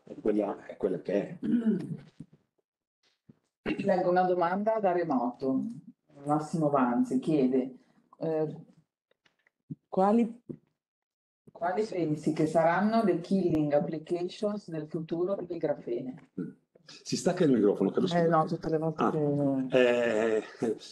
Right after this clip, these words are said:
Speaker 1: bella domanda,
Speaker 2: Ecco.
Speaker 1: bella domanda, perché, eh, avessi la risposta già magari viaggerei in aereo, no? Aereo privato. <laughs> Non c'ho, non c'ho la risposta, stiamo, stiamo lavorando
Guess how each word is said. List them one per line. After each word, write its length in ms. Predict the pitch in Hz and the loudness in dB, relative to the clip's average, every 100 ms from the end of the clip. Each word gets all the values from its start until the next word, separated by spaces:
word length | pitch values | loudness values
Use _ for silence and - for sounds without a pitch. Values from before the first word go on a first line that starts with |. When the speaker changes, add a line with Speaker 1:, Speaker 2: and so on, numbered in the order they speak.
| - | -2
Speaker 1:
bella 160 | 139 156 | 2 4
domanda, 600 | 135 113 104 104 107 - | 4 4 4 4 2 2
Speaker 2:
Ecco. 280 | 170 - - | -2 -2 -4
Speaker 1:
bella 200 | 107 123 | 2 4
domanda, 460 | 120 127 131 107 107 | 4 2 2 4 4
perché, 680 | 107 - 120 110 - - - | 2 2 2 2 -4 -20 -4
eh, 960 | 120 113 110 110 110 107 110 107 113 - - - - | 2 4 6 6 6 6 6 4 2 -4 -12 -8 0
avessi 400 | 131 165 - 175 | 4 4 4 4
la 80 | |
risposta 1080 | 175 175 - 170 180 - - 190 196 - - _ - - - - | 4 2 2 4 4 2 0 2 0 -6 -16 _ -20 -20 -20 -4
già 200 | 104 123 | 2 4
magari 1040 | 120 120 123 123 120 117 117 110 107 104 107 117 110 107 101 _ _ _ _ _ _ _ | 4 4 4 4 4 4 4 4 4 2 0 -6 -14 -18 -20 _ _ _ _ _ _ _
viaggerei 420 | 113 113 120 117 | -2 0 2 2
in 80 | 110 | 2
aereo, 360 | 107 101 98 | 4 4 2
no? 200 | 113 143 | 2 0
Aereo 240 | 110 110 104 | 0 0 0
privato. 380 | 110 101 - 190 | 0 -2 -2 0
<laughs> 1120 | 147 139 139 220 - 190 127 - - - - | 0 0 -4 -8 -2 -2 -2 -6 -20 -20 -2
Non 200 | 131 135 | 2 2
c'ho, 380 | - 147 139 - - - | 0 0 0 -2 -10 -4
non 160 | 127 123 | 0 2
c'ho 120 | 147 | 2
la 120 | 139 | 4
risposta, 500 | 131 - 127 113 110 | 2 0 -2 -2 -2
stiamo, 600 | - 123 120 120 120 117 | 0 2 2 2 0 -2
stiamo 340 | 104 - 117 120 | -4 -2 0 2
lavorando 960 | 117 113 113 117 117 107 104 101 - | 2 2 2 2 2 2 0 -2 -8